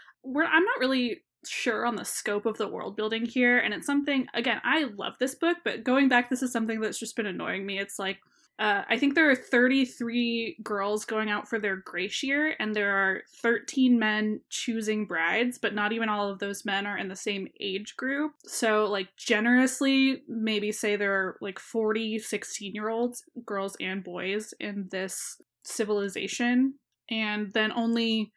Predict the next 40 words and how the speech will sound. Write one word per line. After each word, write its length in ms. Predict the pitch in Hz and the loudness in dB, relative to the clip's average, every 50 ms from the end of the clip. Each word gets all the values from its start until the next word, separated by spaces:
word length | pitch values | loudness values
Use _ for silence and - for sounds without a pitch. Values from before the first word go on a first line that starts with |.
| _ - - _ _ _ | _ -20 -20 _ _ _
a 40 | - | -6
certain 320 | 247 - - 226 220 - 214 | -2 0 0 0 0 0 0
number 240 | 220 220 214 220 | 0 2 4 2
of 80 | 214 202 | 2 2
the 100 | 208 220 | 2 0
Grace 240 | 214 214 202 208 - | 0 0 0 0 2
Years 160 | 233 220 220 208 | 2 2 2 2
are 80 | 214 | 0
gonna, 180 | 208 208 196 208 - _ _ - 214 247 | 0 -2 -2 -4 -8 _ _ -18 -16 -10
girls 300 | - 226 220 214 208 - | -4 0 0 0 2 0
are 40 | 214 | -2
gonna 220 | 202 - 202 196 190 - - | -2 -2 -4 -4 -6 -8 -12
come 300 | - - 220 208 202 196 | -10 -6 -6 -4 -4 -4
back, 460 | 185 180 170 185 226 262 311 320 - - | -2 0 2 4 4 4 2 0 -2 -4
and 220 | 208 202 202 196 | -4 -4 -4 -4
then 220 | 208 202 196 - - _ | -4 -6 -6 -6 -8 _
of 200 | - 220 196 196 | -4 -4 -4 -4
those, 500 | 214 208 202 208 208 208 202 - - - - _ _ _ _ _ _ | -4 -4 -4 -2 -4 -4 -4 -6 -8 -8 -10 _ _ _ _ _ _
only 240 | - 240 220 214 208 | -2 -2 -2 0 -2
a 60 | 220 | -2
certain 340 | - - 233 214 190 208 196 - _ _ _ _ - | -2 -2 -2 -2 -2 -4 -8 -10 _ _ _ _ -10
portion 460 | - - 226 214 - - 214 214 202 185 | -4 -2 -2 -2 0 -2 -2 -4 -4 -2
get 280 | - 220 208 - - | 0 0 0 0 -2
married. 540 | - 190 190 196 190 185 - 196 196 202 208 - | -4 -4 -2 -2 -2 -2 -2 -4 -6 -8 -10 -10
So, 320 | - - - 214 214 214 208 | -8 -4 -2 0 0 0 0
like, 180 | 208 214 208 | -2 -2 -2
saying 220 | - - 269 269 269 | 2 4 6 6 8
there's, 180 | 269 262 247 | 8 6 6
like, 180 | 254 220 - - | 4 0 -2 -4
twenty-five 640 | - - - 226 220 220 226 233 214 208 247 - | -6 -6 -4 -2 -2 0 0 0 0 0 0 -2
people 560 | - 247 226 - - 208 202 196 190 196 - _ _ _ - | -6 -6 -6 -2 -2 -2 0 -2 -4 -6 -8 _ _ _ -20
per 540 | - - 233 214 214 208 202 196 190 - - - | -10 -4 -2 0 0 0 -2 -2 -4 -6 -8 -6
age 320 | 208 196 196 208 214 185 - | -4 -2 -2 -2 -2 -4 -6
year, 480 | - - 190 190 175 180 180 196 196 - - _ _ _ _ _ _ _ _ | -6 -4 -4 -2 -2 -2 -2 -2 -4 -6 -12 _ _ _ _ _ _ _ _
there's 180 | - 214 220 - | -6 -6 -6 -4
probably 260 | - - 220 226 220 | -6 -4 -2 -2 -2
a 60 | 208 | -2
population 560 | 214 - 214 208 - 214 202 202 208 - - | -2 -2 -4 -4 -4 -4 -4 -4 -4 -4 -4
of, 80 | 220 208 | -4 -2
like, 160 | 208 196 190 | -2 -4 -4